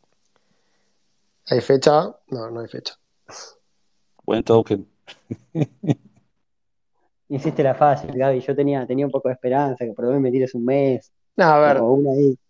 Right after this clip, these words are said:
Speaker 1: si querés te digo, te lo digo de esta manera, digamos, cuando vos contabas los de I C Os, es cómo se financiaban los proyectos hace un tiempo. Primero se emitía el token,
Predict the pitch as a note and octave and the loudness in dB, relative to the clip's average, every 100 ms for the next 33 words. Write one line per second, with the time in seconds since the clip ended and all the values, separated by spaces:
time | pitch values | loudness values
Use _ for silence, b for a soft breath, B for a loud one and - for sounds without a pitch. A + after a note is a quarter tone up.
0 | _ - - C#3+ F3+ E3+ D3 D3 C#3+ D3+ | _ -20 -12 -4 -4 0 2 2 0 -6
1 | D#3+ C#3 C#3 C#3 C3 B2+ C3+ B2 B2 A#2+ | -14 -10 -8 -6 -6 -4 -4 -4 -6 -8
2 | - B2+ C3 - C#3 C3+ C3+ A2+ - B2 | -12 -12 -12 -10 -8 -4 -6 -6 -16 -16
3 | B2+ C#3 C3+ C#3 D#3 - - C3+ C3+ B2+ | -12 -10 -6 -4 -6 -8 -14 -14 -14 -12
4 | B2+ A#2 C#3+ C3+ B2+ A#2 C3+ B2+ C#3 A2+ | -12 -10 -4 -4 -4 -6 -6 -2 -4 -4
5 | B2+ C3 C#3+ C3+ G#2 A#2+ C#3+ D#3+ B2+ B2+ | -6 -2 0 -2 -4 -4 -2 -2 -4 -4
6 | C3+ C#3 D3+ D3+ E3+ E3+ | -2 -2 0 -2 0 -4